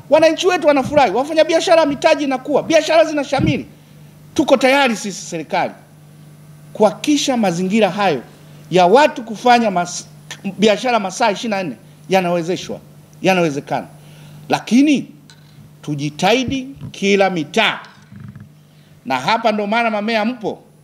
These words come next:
tumeruhusiwa kuwa na asilimia sitini ya fedha ya maendeleo. Nitashangaa uwanja wa ofisi kule msiweke taa. Mkishaweka taa wale wataondoka. Meya wa Ilala amenielewa. Kule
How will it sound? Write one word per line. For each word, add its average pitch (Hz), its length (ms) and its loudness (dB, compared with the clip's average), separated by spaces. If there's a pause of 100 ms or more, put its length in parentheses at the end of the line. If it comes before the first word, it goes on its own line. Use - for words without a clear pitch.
(760)
tumeruhusiwa 196 600 2
kuwa 233 260 2
na 180 160 0
asilimia 185 460 -2
sitini 294 320 -2
ya 170 120 2
fedha 214 300 0
ya 147 80 2
maendeleo. 143 520 2 (680)
Nitashangaa 196 800 0 (380)
uwanja 202 360 2
wa 190 60 2
ofisi 220 340 -6
kule 214 220 -4
msiweke 196 440 -2
taa. 151 260 -2 (180)
Mkishaweka 302 540 -2
taa 247 200 -2
wale 240 160 -2
wataondoka. 190 720 -4 (1500)
Meya 226 180 2
wa 202 60 4
Ilala 202 280 2
amenielewa. 170 500 0 (2500)
Kule 226 400 4